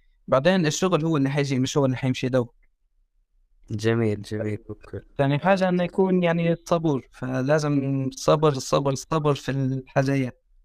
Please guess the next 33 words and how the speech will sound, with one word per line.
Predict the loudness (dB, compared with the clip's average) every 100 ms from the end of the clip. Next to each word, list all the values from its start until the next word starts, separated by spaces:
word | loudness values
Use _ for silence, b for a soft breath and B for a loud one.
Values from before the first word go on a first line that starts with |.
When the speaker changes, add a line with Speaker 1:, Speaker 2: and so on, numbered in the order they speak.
| -12
Speaker 1:
لأنه | -4 -2
لو | 0 -2 -2
مش | -4
صبور، | -4 2 4 4
مش | 4 0 -4 -2
حيصير | -2 2 2
من | 2
شيء | 0 -2
بعدين. | -2 -6 -8 _ _ _ _ _ _ _ _ _ _ _ _ _ _ _ _ _ _ _ _
Speaker 2:
فا، | -4 2 4 2 2 0 0
آه، | -2 _ -8
هذه | -4 0
هي، | 2
يعني، | 2 0 -2 -4 -8 -14 -20 -20 -20 _ _ -6
نعتبر، | -4 -2 -4 -2
مش | -2 -2
نعتبر، | -2 -4 -2
هو | 0 2
وصلنا | 2 2 0 2
لنهاية | 0 -2 -4 -4 -8
الحلقة | -8 -6 -8
وختامها. | -6 -4 0 0 0 -2 -4 _ _ _ _ -10 -2
آه، | 0 2 0
الحلقة | -2 -8 -2 -2
دي | 0
كانت | 0 -2 -2
بعنوان، | -4 -2 0 0 -2
زي |
ما | -4
قلنا، | -2 0 -2 -4 -6
Life | -8 -6
Changing | -2 -2 -2
Experience، | -8 -8 0 2 2 0